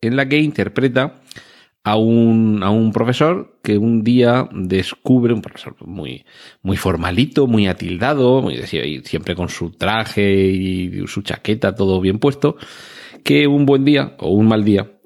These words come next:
descubre que tiene una enfermedad que va a acabar con su vida en apenas seis meses. Así que decide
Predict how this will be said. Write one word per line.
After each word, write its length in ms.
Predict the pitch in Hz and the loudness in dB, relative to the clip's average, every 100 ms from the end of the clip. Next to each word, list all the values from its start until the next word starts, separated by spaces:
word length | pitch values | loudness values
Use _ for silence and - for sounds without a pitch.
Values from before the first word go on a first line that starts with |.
| - | -4
descubre 480 | 123 - 107 107 | -4 -2 0 0
que 100 | 98 | -2
tiene 240 | 95 98 98 | -2 -2 0
una 220 | 95 92 | 0 -2
enfermedad 640 | 92 - 98 95 98 117 120 - - | -2 -4 -2 0 -2 -4 -10 -20 -16
que 200 | - 90 | -6 -4
va 120 | 85 | -2
a 40 | 92 | -2
acabar 320 | 92 92 95 | -2 -2 -2
con 100 | 113 | -2
su 140 | - | -2
vida 340 | 92 87 87 - _ _ _ _ | -4 -4 -8 -12 _ _ _ _
en 140 | 101 | -2
apenas 320 | 95 113 131 131 | -2 -2 -4 -4
seis 340 | - 110 87 | -2 -2 -2
meses. 460 | 80 - 82 - - | -8 -8 -12 -14 -20
Así 240 | - - 127 | -12 -6 -2
que 240 | 131 135 - - - - - _ | -2 -4 -10 -20 -20 -20 -20 _
decide 760 | 101 110 - 156 147 151 175 | -2 -2 0 0 2 -2 -4